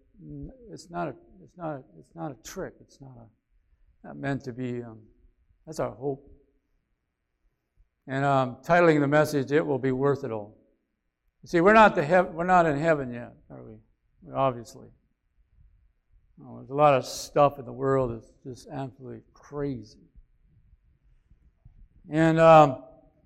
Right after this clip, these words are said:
we live in a fallen world, right? We know that. The Scriptures declares that. We, sin has entered into the, uh, humankind.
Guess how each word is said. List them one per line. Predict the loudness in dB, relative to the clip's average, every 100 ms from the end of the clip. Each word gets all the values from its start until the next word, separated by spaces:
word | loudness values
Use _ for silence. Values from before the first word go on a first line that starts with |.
| _ _ _ _ _ _ _ -20 -20 -20 _ _ _ _
we | 2 10
live | 12
in | 12
a | 10
fallen | 8 12 12 12 8
world, | 6 4 4 2
right? | 0 0
We | -2
know | -2 0
that. | 0 -2 -8 -20
The | -20 -20 _ _ _ _
Scriptures | -6 -6 -6 -16 -18
declares | -20 -14 2 6 6 4
that. | 0 -2 -6 -14 _ _ -20
We, | -18 -18 -20 _ _ _ -20
sin | 2 6 8
has | 8 4
entered | 2 0 -2
into | -2 -2
the, | -4 -8 -14 _ _ _ _ _ _ _ _ _
uh, | -20 -20 -20
humankind. | -8 -4 -4 -6 -4 -2 -2 -4